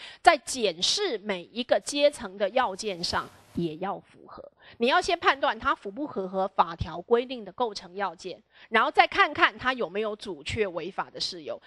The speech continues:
再看看这个人的心智年龄是不是 mature，然后我们才能课予他刑事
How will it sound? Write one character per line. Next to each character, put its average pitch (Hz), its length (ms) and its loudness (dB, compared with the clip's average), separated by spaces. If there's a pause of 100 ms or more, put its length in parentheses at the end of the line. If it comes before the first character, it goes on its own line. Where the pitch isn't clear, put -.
(160)
再 403 200 8
看 392 180 -2
看 381 220 2
这 349 100 -2
个 311 100 4
人 240 140 4
的 254 100 0
心 359 380 -4
智 392 320 -2
年 233 380 0
龄 240 200 0
是 294 160 -8
不 233 120 -6
是 240 160 -6
mature， 156 720 -8 (640)
然 226 260 0
后 359 160 6
我 214 140 0
们 190 100 -12
才 208 200 -8
能 208 120 -8
课 330 320 0
予 156 180 -6
他 190 300 -4 (200)
刑 165 460 -12
事 196 440 -4